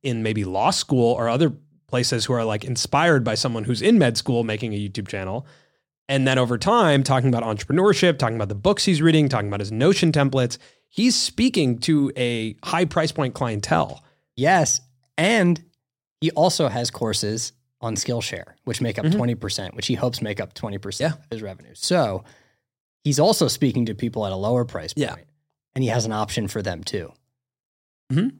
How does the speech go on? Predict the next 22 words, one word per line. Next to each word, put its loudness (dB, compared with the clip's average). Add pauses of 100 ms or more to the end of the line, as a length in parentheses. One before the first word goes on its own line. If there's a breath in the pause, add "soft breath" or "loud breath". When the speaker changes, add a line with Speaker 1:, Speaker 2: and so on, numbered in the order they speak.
Speaker 2:
So -6
that -2
to 0
me -4 (220)
is -4
Speaker 1:
It, 0
Speaker 2:
fascinating. -6
Speaker 1:
it -6
spans 2
his 2
audience, -2
but -2
I 2
think -2
what's -2 (100)
really 2
interesting -2
is -8
you -10
build 2
an 4
audience 0